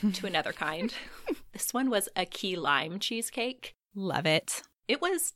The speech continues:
Speaker 2: delicious. It had the graham cracker crust, and I think most of the same ingredients as in the key lime pie that you've talked about before.
Speaker 1: Mm.
Speaker 2: It has condensed milk, cream cheese, lime juice,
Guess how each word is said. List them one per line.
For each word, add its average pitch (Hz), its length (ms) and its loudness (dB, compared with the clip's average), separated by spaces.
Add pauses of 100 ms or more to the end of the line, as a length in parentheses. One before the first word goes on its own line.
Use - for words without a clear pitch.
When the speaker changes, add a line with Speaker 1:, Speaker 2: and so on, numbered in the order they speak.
Speaker 2:
delicious. - 720 -2
It - 80 -16
had 175 200 4
the 160 100 -2
graham 156 260 -2
cracker 226 320 0
crust, - 640 4 (180)
and 202 200 6
I 226 100 6
think - 340 -6
most 214 300 4
of 208 80 2
the 196 80 -2
same 233 240 2
ingredients 269 680 2 (140)
as 202 540 4 (120)
in 196 200 0
the 175 360 6
key 190 180 0
lime 170 200 4
pie 160 300 8
that 175 140 0
you've 160 180 -2
talked - 260 0
about 226 220 2
before. 220 400 2 (380)
Speaker 1:
Mm. 180 560 6
Speaker 2:
It 180 80 -4
has 151 360 8
condensed 240 360 2
milk, 196 380 2
cream 196 280 0
cheese, 165 500 -2 (100)
lime 165 300 6
juice, - 600 -2